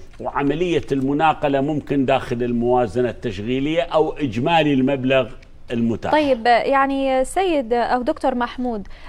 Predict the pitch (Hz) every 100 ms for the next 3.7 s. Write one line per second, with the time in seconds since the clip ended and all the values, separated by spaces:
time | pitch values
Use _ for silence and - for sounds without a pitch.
0 | - 269 277 240 - - 311 440 415 302
1 | - 311 359 320 320 - 294 - 262 254
2 | 247 247 240 233 233 226 226 208 208 214
3 | 220 277 330 294 247 220